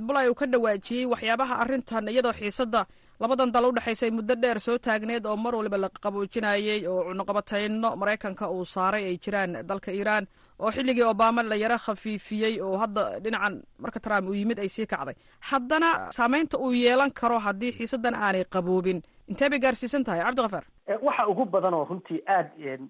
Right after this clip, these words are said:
Speaker 2: lo-, walwalka badan laga qabaa waxa weeye, eh, arrintan ku saabsan in Iiraan ay isticmaasho waxaan loo yira-, loo yaqaano asymmetric warfare, labada dal isma xoog la eka. Een, Maraykan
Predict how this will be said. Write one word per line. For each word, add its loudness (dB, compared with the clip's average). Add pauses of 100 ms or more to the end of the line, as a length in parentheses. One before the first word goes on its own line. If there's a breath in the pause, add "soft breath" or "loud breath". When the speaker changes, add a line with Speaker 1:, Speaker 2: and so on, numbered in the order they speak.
Speaker 2:
lo-, -6
walwalka -2
badan -4 (240)
laga -2
qabaa -2
waxa 0
weeye, -6 (340)
eh, -2
arrintan -2
ku -14
saabsan -4 (280)
in -2 (100)
Iiraan -2
ay -8
isticmaasho -8
waxaan -6
loo -6
yira-, -4
loo -4
yaqaano -4 (100)
asymmetric -4
warfare, -2 (260)
labada 4
dal 0 (240)
isma -4
xoog -4
la -6
eka. -8 (260)
Een, -2
Maraykan 0